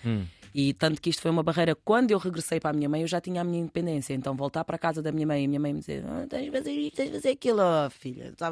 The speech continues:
Speaker 2: mãe, desculpa-me lá, hoje, tipo, não me apetece. Porque tu, quando moras sozinho, tu fazes,
Speaker 1: Ao
Speaker 2: tens
Speaker 1: teu
Speaker 2: as
Speaker 1: ritmo,
Speaker 2: coisas
Speaker 1: não é?
Speaker 2: tu-, yeah, exatamente, ninguém
Speaker 1: Como
Speaker 2: te
Speaker 1: tu
Speaker 2: dá
Speaker 1: queres.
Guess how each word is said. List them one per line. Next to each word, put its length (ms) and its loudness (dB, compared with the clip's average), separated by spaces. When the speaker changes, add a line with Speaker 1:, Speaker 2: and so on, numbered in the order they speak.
Speaker 2:
mãe, 220 -2
desculpa-me 360 -4
lá, 120 -8
hoje, 280 -4
tipo, 220 -6
não 80 0
me 60 4
apetece. 380 -2
Porque 160 -4
tu, 100 -2
quando 220 4
moras 220 6
sozinho, 300 4
tu 80 -14
fazes, 640 2
Speaker 1:
Ao 80 -4
Speaker 2:
tens 140 2
Speaker 1:
teu 60 4
Speaker 2:
as 40 4
Speaker 1:
ritmo, 60 2
Speaker 2:
coisas 260 4
Speaker 1:
não 60 2
é? 140 2
Speaker 2:
tu-, 40 -2
yeah, 320 2
exatamente, 460 0
ninguém 100 0
Speaker 1:
Como 140 0
Speaker 2:
te 20 -6
Speaker 1:
tu 60 -8
Speaker 2:
dá 80 0
Speaker 1:
queres. 160 -2